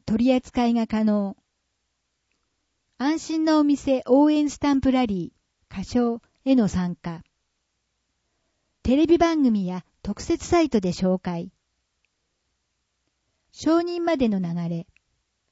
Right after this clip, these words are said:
丸一、申請書及び県が定める認証基準などの書類を作成し、事務局へ提出。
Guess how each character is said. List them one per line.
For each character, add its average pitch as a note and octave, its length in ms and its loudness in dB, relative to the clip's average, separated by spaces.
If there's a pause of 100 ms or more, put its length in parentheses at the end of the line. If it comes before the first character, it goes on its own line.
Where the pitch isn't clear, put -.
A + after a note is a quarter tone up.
(320)
丸 B3 200 4
一、 A#3 480 2 (880)
申 D#4+ 320 -2
請 D#4+ 260 0
書 D4+ 400 -2 (220)
及 C4+ 280 2
び F#3 200 -10 (280)
県 F4 220 -4
が C4+ 140 4
定 G3+ 240 0
め F#3+ 140 0
る F3 220 -4 (100)
認 C#4+ 220 0
証 E4 220 0
基 D#4+ 140 -4
準 B3 240 0
な G3 100 -2
ど F3+ 140 -2
の E3+ 120 -4
書 F3+ 160 0
類 A#3+ 200 4
を A#3 80 6
作 G#3 240 -6
成 G#3 220 -2
し、 G3 340 -10 (240)
事 A#3 140 -2
務 D#4 160 2
局 A#3+ 260 2
へ F3 140 -4
提 E3+ 260 -6
出。 - 400 -12